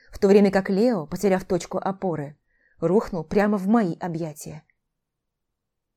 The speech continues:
Я легко подхватила его и поняла, что не в состоянии отпустить этого мужчину ни сейчас, ни когда бы то ни было ещё. Он смотрел на меня, и, казалось, всё произошедшее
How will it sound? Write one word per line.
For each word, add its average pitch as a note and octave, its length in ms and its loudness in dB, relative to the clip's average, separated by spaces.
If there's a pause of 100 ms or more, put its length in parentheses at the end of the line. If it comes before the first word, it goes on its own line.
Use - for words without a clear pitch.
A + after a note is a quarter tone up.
(440)
Я G3+ 180 4
легко G#3 280 2
подхватила G3 520 -2
его E3+ 340 -2 (240)
и - 60 -4
поняла, A3 320 4
что - 140 -6
не A3 120 4
в - 40 -2
состоянии A3+ 580 0
отпустить A3 520 -6
этого G#3 280 0
мужчину G#3+ 520 0
ни G#3 140 2
сейчас, - 600 -6 (380)
ни B3 100 4
когда A#3 240 4
бы A3 100 4
то - 80 0
ни A#3 140 6
было A3+ 180 6
ещё. A3 520 0 (1300)
Он A3+ 100 2
смотрел A#3 420 2
на G#3 80 2
меня, F3+ 240 0
и, - 140 -2
казалось, G#3+ 500 0
всё G#3+ 160 -4
произошедшее G3+ 800 -2